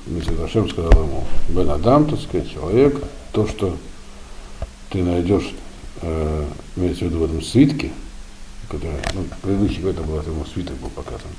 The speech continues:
съешь его, э, съешь этот свиток, и тогда иди говори, э, уже с, э,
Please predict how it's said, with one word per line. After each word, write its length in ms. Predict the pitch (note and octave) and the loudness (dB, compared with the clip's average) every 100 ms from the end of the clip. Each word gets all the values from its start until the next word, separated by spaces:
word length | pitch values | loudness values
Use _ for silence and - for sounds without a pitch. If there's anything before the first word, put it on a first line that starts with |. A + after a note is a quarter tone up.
| - - - - - - | -12 -12 -16 -16 -16 -12
съешь 440 | - - G#2+ A#2+ | -4 6 8 8
его, 280 | C#3 D3 D3+ D3+ - - - - - - - - - - - - - | 8 6 6 2 -4 -4 -12 -16 -16 -16 -18 -18 -18 -16 -18 -12 -4
э, 360 | G2 F#2 F2+ E2 | 0 0 -2 -4
съешь 320 | D#2 A2+ C3 G#2 | -2 6 8 8
этот 200 | E2+ E2+ | 4 -2
свиток, 440 | - A#2 A#2 - - - - - - - - - - | 4 4 4 2 -2 -4 -14 -16 -18 -18 -18 -16 -10
и 140 | G#2 F#2+ | -4 0
тогда 340 | F#2 G#2+ D3+ | 4 8 8
иди 220 | G2+ G#2 | 10 8
говори, 600 | B2+ G#2+ F#2+ F2+ A2+ A#2+ G#2+ - | 8 8 8 8 6 6 0 -6
э, 340 | F2 F2 E2+ D#2+ | -4 -2 -2 -2
уже 200 | D2+ E2+ | -2 -2
с, 240 | - - - | -4 -8 -6
э, 680 | F2 E2+ E2 D#2+ D#2+ D#2 | -2 -2 -2 -4 -4 -2